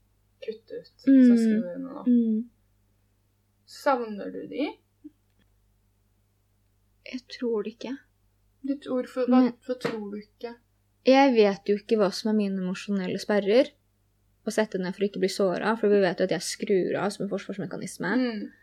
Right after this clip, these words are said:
Speaker 2: Um, så jeg tror ikke jeg savner dem,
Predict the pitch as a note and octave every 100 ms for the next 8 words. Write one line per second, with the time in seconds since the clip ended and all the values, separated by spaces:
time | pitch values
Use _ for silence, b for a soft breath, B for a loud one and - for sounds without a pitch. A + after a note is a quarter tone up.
0 | b b b b _ _ _ G#3+ G#3 G3+
1 | G3+ G3+ G3+ G3+ - _ - - A3+ A3+
2 | A3 G#3+ _ _ - - - A3+ - -
3 | G3+ - - G#3+ F2+ - - - C4